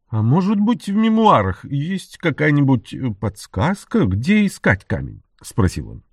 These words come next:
«Это маловероятно», ответил Баттл решительно. «Он никогда не пользовался доверием Вараги.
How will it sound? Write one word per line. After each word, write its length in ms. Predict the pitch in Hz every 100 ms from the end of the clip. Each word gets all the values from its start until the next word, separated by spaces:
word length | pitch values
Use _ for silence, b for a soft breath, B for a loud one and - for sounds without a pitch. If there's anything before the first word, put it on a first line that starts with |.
| _ _ _ _ _ _
«Это 400 | 95 110 92 131
маловероятно», 880 | 113 104 98 92 85 76 - 76 67
ответил 400 | - 82 78 76
Баттл 400 | 73 78 80 73
решительно. 500 | 73 78 - - - - _ _
«Он 160 | 90
никогда 360 | 92 98 107 98
не 100 | 98
пользовался 600 | 87 101 78 80 78 92
доверием 560 | 90 90 90 90 85 - _
Вараги. 800 | 90 90 85 87 82 67 78